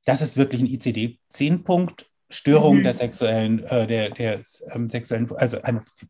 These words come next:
Speaker 1: sexuelle Funktionsstörung, so heißt das.
Speaker 2: Mhm.
Speaker 1: Ähm, und, ähm, da würde ich dann, ähm, tatsächlich auf andere Interventionen wahrscheinlich zurückgreifen. Aber grundsätzlich sind die Werkzeuge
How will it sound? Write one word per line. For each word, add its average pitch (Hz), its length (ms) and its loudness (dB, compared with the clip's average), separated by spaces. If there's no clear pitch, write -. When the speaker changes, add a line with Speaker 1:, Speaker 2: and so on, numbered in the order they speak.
Speaker 1:
sexuelle 131 680 -2
Funktionsstörung, 175 920 2
so 127 200 2
heißt 170 180 2
das. 220 220 -2
Speaker 2:
Mhm. 226 340 8
Speaker 1:
Ähm, 143 280 6
und, 156 380 2
ähm, 139 460 0
da 151 300 4
würde 175 240 6
ich - 280 -4
dann, 156 440 4
ähm, 135 460 -4
tatsächlich 156 580 -2
auf - 220 -4
andere 156 300 4
Interventionen 131 880 2
wahrscheinlich 107 560 -4
zurückgreifen. 107 920 -10
Aber 139 340 4
grundsätzlich 143 840 0
sind 120 280 -4
die 101 120 -12
Werkzeuge 110 1000 -4